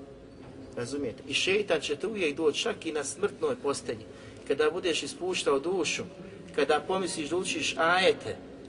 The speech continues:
ajete, kada pomisliš da učiš ajete, gdje Allah veličaš i tražiš oprost, on će ti kazati, „Zbog čega? Pa ti si uspio, bio si ovakav, bio si onakav”, pa se sam sebi zadiviš,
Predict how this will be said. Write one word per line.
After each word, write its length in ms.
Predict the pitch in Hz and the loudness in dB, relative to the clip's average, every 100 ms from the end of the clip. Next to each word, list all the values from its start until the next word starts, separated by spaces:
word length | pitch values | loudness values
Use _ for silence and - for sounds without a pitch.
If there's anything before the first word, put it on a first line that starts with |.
| - | 0
ajete, 500 | 151 190 202 160 - | 6 6 6 6 4
kada 160 | 139 131 | 2 2
pomisliš 380 | 131 196 - 165 | 2 -4 -2 -2
da 60 | |
učiš 320 | 196 190 147 - | -2 -2 -2 2
ajete, 560 | 143 185 196 170 - 107 - - - - - | 6 6 6 2 0 -8 -8 -16 -18 -18 -2
gdje 120 | 143 | 4
Allah 360 | 147 175 190 160 | 6 8 8 6
veličaš 500 | 151 185 185 160 147 | 4 4 2 0 0
i 40 | |
tražiš 460 | 143 175 165 139 - | 2 4 4 4 -2
oprost, 420 | 180 165 - - - | 0 -2 -2 -8 -10
on 140 | 151 151 | -4 -2
će 120 | 147 | -2
ti 100 | 147 | -6
kazati, 480 | - 147 151 143 131 | -4 2 2 2 -2
„Zbog 220 | 127 139 | -6 -4
čega? 380 | - 156 139 104 - | 0 0 0 -4 -8
Pa 60 | - | -10
ti 160 | 151 | -6
si 160 | 131 135 | -6 -6
uspio, 320 | 131 - 160 | -8 -6 -6
bio 200 | 139 139 | 0 -2
si 180 | - 123 | -2 -2
ovakav, 380 | 127 127 123 113 | -2 -2 -8 -8
bio 220 | 135 127 | -6 -6
si 140 | - | -6
onakav”, 280 | 131 127 123 - - - | -6 -6 -8 -12 -16 -8
pa 100 | 143 | -6
se 120 | 131 | -6
sam 220 | 143 175 151 | 0 2 2
sebi 300 | - 156 127 | 4 4 4
zadiviš, 720 | 127 113 107 98 87 - | -2 0 -4 -6 -10 -10